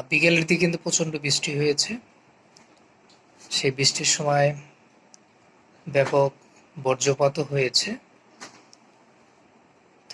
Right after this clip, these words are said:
এই বজ্র-, বজ্রপাতের সময় তাসনিম কিন্তু পুরো একটা রুমের ভিতরে এইভাবেই ছিল। এই, তুমি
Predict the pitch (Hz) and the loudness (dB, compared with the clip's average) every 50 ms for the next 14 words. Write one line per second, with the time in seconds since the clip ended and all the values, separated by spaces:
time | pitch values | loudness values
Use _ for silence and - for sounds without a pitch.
0 | 143 135 127 - 139 139 131 - 139 147 160 165 156 156 147 143 139 135 131 - | -2 -2 0 2 2 2 2 2 -2 -2 -2 -4 -10 -14 -16 -16 -18 -20 -20 -20
1 | - - - _ _ _ _ _ _ - - - 131 139 135 139 151 147 147 143 | -20 -20 -20 _ _ _ _ _ _ -20 -12 -2 0 0 0 2 0 2 2 0
2 | 143 160 143 - - - 151 147 147 151 165 180 - _ _ _ _ _ _ _ | 0 0 -2 -2 -2 -2 -2 -2 -2 -2 -4 -8 -16 _ _ _ _ _ _ _
3 | _ _ _ _ _ _ _ _ _ _ _ _ _ _ _ _ _ _ _ _ | _ _ _ _ _ _ _ _ _ _ _ _ _ _ _ _ _ _ _ _
4 | - 147 131 - - - 151 143 139 151 143 143 151 143 - 160 151 143 139 - | -2 0 0 0 0 -2 -2 -2 -2 -2 -2 -4 -4 -4 -4 0 0 0 0 0
5 | - 151 147 143 139 139 135 135 135 139 135 151 143 143 143 143 139 143 - _ | -4 -10 -8 -6 -6 -6 -6 -6 -8 -10 -6 -4 -2 0 0 -2 -2 -6 -14 _
6 | _ _ _ _ _ _ _ _ _ _ _ _ - - - 139 135 135 135 131 | _ _ _ _ _ _ _ _ _ _ _ _ -14 -6 -2 -2 2 2 2 2
7 | 135 139 131 - - - 143 127 131 143 214 _ _ _ _ _ _ _ _ _ | 2 2 2 2 2 2 -2 -4 -6 -8 -8 _ _ _ _ _ _ _ _ _
8 | _ _ _ _ _ _ _ _ - _ _ _ _ _ - 151 170 190 185 220 | _ _ _ _ _ _ _ _ -20 _ _ _ _ _ 2 4 4 6 6 6
9 | 202 214 | 4 6